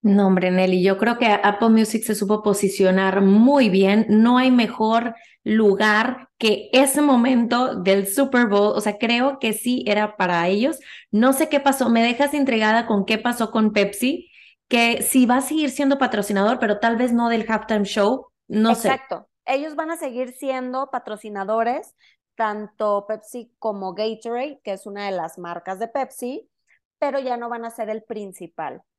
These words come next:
Speaker 2: Entonces, sí renovaron contratos, pero no como el patrocinador principal. Entonces, eh, pues yo aquí creo que sí se puso súper abusado Apple Music y solo me hace pensar que se le durmió a Spotify,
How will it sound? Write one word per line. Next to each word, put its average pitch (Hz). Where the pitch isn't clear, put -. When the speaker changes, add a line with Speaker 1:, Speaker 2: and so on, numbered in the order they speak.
Speaker 2:
Entonces, 220
sí 285
renovaron 269
contratos, 277
pero 226
no 208
como 220
el 214
patrocinador 185
principal. 262
Entonces, 214
eh, 202
pues 202
yo 208
aquí 208
creo 233
que 233
sí 220
se 233
puso 220
súper 214
abusado 190
Apple 202
Music 214
y -
solo 226
me 233
hace 226
pensar 202
que 214
se 220
le 202
durmió 185
a 190
Spotify, 240